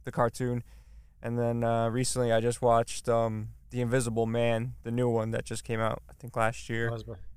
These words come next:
Speaker 2: that's my favorite movie.
Speaker 1: Did you see that movie?
Speaker 2: I, oh yeah, I did see that movie, actually. I was just, I was like, I was just, like, saying,
Speaker 1: You're
Speaker 2: "Oh
Speaker 1: just
Speaker 2: yeah,
Speaker 1: going
Speaker 2: that's,
Speaker 1: with
Speaker 2: that's a
Speaker 1: it.
Speaker 2: great
Speaker 1: <laughs>
Speaker 2: movie."
Speaker 1: Yeah.
Speaker 2: But I did see it. <laughs> I did see The Invisible Man.
Speaker 1: Oh, good.
Speaker 2: And that was good.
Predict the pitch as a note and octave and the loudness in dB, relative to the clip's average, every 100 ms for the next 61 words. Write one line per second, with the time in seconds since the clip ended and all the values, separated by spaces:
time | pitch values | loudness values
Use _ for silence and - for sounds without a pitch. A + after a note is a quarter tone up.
0 | - - - - G#2+ A2+ - A#2+ A2 A2 | -16 -20 -20 -16 -10 -10 -6 -6 -6 -8
1 | A#2+ A#2+ G#2 F#2+ - - - - C#3+ E3 | -8 -8 -10 -14 -20 -20 -20 -4 -2 0
2 | G3 A#3 A#3+ B3+ B3+ B2 - - - - | 4 4 4 0 -2 -6 -18 -20 -20 -20
3 | - - - - - - - - - - | -20 -20 -20 -20 -20 -20 -20 -20 -20 -20
4 | - - G3 G#3+ G3+ F#3 E3 C#4 G3 D3+ | -20 0 4 6 8 6 4 0 2 4
5 | B2+ A#2 A2 G#2 A#2+ C3 C#3+ C#3+ - D#3 | 2 2 0 -2 0 2 2 2 0 2
6 | F3 - E3+ E3 G#3 G3+ - F3 D#3+ E3 | 2 0 0 2 2 2 2 4 6 8
7 | E3 E3 C#3 C#3 C#3+ C#3+ C3 B2+ B2+ B2+ | 8 8 8 12 12 10 6 4 2 4
8 | D3 C#3 D3 D#3 B2+ C3 C3+ C3 - C#3+ | 4 4 2 2 2 4 6 4 2 2
9 | C#3 A2+ E3 F3 - D3 A#2+ G2+ - D#3 | 2 4 6 6 2 0 0 -2 -4 0
10 | D3 D3+ A#2 D3 - C#3 B2+ A2+ A2 G2+ | 6 6 6 2 0 -4 -2 -4 -6 -6
11 | G#2+ G#2 G2+ F#2+ - - - - E3 E3 | -6 -4 -6 -8 -14 -20 -18 -4 -2 4
12 | F3 A2+ B2 C3 D3 C3+ B2 G#2+ | 4 4 0 0 2 0 -2 -4